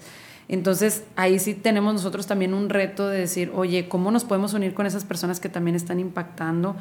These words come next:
¿Cómo podemos, eh, generar un sentido más humano?". A pesar de que trabajamos con lo, con las personas,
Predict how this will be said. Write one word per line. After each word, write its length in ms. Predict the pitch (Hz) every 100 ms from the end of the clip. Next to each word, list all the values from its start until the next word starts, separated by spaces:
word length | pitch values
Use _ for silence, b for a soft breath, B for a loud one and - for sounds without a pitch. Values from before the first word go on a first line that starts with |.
| B B -
¿Cómo 240 | 196 220
podemos, 460 | 226 208 214 214 - -
eh, 340 | 185 180 - - - -
generar 400 | 196 190 180 180
un 100 | 190
sentido 440 | 208 196 190 185
más 400 | 196 185 190 190 B B
humano?". 380 | 196 202 180 190
A 80 | 190
pesar 240 | 196 202
de 80 | 202
que 100 | 240
trabajamos 760 | 254 254 208 208 202 214 226 - B B B
con 220 | - 190
lo, 240 | 185 180 180
con 120 | 180
las 140 | 180 175
personas, 640 | 180 175 185 180 233